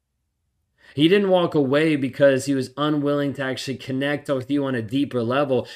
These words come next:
He was unwilling to cut out the lies and actually admit the sedation that was happening with his drinking.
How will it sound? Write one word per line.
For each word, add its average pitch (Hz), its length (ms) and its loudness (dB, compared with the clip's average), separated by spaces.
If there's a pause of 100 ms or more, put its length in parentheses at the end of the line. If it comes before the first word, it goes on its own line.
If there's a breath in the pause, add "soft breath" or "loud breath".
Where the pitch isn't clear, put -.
He 151 120 4
was 143 160 2
unwilling 160 580 0
to 135 440 0 (220)
cut 151 240 -2
out 151 180 -2
the 123 120 -2
lies 127 640 -4 (200)
and 139 140 0
actually 143 300 0
admit 143 280 0
the 151 80 -4
sedation 139 580 -2
that 131 80 -2
was 123 120 -4
happening 123 340 -6
with 120 140 -4
his 113 140 -4
drinking. 131 340 -6